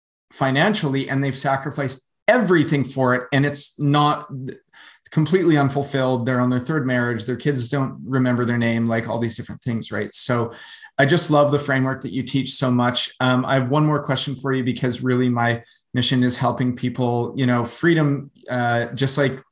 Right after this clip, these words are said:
it could be defined so many different ways. Same with success. And I think that, um, the reason I called this show Authentic Success is because for one person, it could be going back to school and being a school teacher, but for another person, it could be amassing a hundred million in the next two years. And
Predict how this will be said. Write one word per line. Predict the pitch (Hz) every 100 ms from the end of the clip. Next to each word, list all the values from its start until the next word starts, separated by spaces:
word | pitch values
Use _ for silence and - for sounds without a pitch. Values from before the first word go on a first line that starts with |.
| -
it | 143
could | 139
be | 131
defined | 117 - 127 123
so |
many | 123 117
different | 113 104
ways. | 123 120 -
Same | 165
with | 175 -
success. | - 131 - 139 147 - -
And | 127
I |
think | 120 139 131
that, | 131 - - - - _
um, | 123 123 120 127
the | 127
reason | 131 127 127
I |
called | 120 123 117
this | 123
show | - 127 107
Authentic | 120 - 131 143 143
Success | - 139 143 143 139
is | 113
because | 131 131 127 104
for | - 139
one | 120 123 123
person, | 139 135 135
it | 127
could | 127
be | 113 131 123 - - - -
going | 139 139 135
back | 135
to | 131
school | - 139
and | 131
being | 131 127
a | 123
school | - 123
teacher, | 123 139 175
but | 165 147 -
for | 139
another | 127 117 123
person, | 139 131 139
it | 131
could | 135 123
be | 139 143
amassing | 135 131 - 143
a | 135
hundred | 135 139 127
million | 135 147
in | 147
the | 143
next | 143 143 147 -
two | 156
years. | 147 160 160 -
And | 131 127 123 120